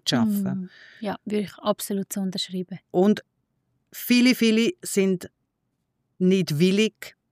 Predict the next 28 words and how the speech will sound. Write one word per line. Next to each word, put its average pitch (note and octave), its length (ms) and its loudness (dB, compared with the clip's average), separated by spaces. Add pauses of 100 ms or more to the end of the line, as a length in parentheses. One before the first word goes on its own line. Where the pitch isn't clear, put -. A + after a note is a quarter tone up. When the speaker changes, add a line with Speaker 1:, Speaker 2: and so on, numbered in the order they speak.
(140)
Speaker 1:
an E3+ 140 0
sich F3 180 -2
selber F#3 440 0
zu G3+ 140 0
arbeiten. A#3+ 360 -6 (1800)
Speaker 2:
Ich - 140 0
möchte A3+ 240 6
nur A3+ 80 6
noch A3 120 6
einen A3 220 4
Satz G#3+ 300 2
dazu G#3+ 400 0
sagen. G3+ 200 4
Speaker 1:
Mhm. F#3 380 6
Speaker 2:
Und A3 200 2
zwar, A3 320 4 (280)
um A3+ 120 2
da G#3+ 220 4
wie A3+ 120 6
ein A#3 80 4
bisschen A3+ 160 0
sympathisch G#3 640 2
reinzubringen, G3+ 580 0 (300)
häufig A#3 440 4
sind G#3+ 180 2
Menschen G#3 340 2
nicht G#3 260 0
willig, G#3 480 2